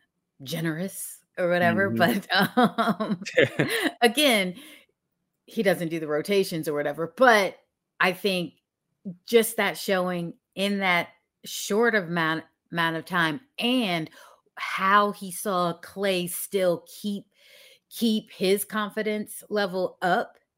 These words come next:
Speaker 2: Mm-hmm.
Speaker 1: in that whole mix, why, like, why take away the toy from,
Speaker 2: Right.
Speaker 1: y-, you know? So I, I think we'll, we'll see it, uh, next game. And I think our minutes were kind of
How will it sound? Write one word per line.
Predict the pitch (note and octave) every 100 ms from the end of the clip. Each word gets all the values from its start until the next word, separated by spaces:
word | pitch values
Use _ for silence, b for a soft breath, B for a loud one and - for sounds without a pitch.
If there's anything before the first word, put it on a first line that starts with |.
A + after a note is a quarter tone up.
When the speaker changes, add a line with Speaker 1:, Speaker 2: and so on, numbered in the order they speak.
| _ G#2+
Speaker 2:
Mm-hmm. | G2+ G3
Speaker 1:
in | G3 G#3 A3+
that | A3+ G#3+ G#3
whole | - G#3 G3+
mix, | G3 F#3+ C4 C4 - _ _ _ _ _ _ _ _ _
why, | - F3 F3 D#3 - _
like, | - G#3 F#3 F3+
why | E3+ E3+
take | E3+ E3+ D#3+
away | D3+ D#3
the | C#3
toy | C3+ E3 B2+ - - _ _ _ _ -
from, | - D3 C3
Speaker 2:
Right. | D3 G#2 -
Speaker 1:
y-, | G3 F#3+
you | F3+ G#3
know? | F3 D#3 E3+ F3 _ _ _ _
So | - F3 D3+ C#3 C3+ C#3
I, | E3
I | F#3+
think | F3+ G#3 F#3
we'll, | F3+ F3
we'll | E3+ E3
see | D#3+ E3+ D3
it, | A#2+ - _ -
uh, | C#3 C3 - -
next | D#3 C#3 -
game. | D#3 C#3 B B -
And | F3+
I | F3
think | G3+ F#3+
our | E3
minutes | D3 D#3+ F#3 F#3+
were | G#3 G3
kind | G3+ F#3+
of | F#3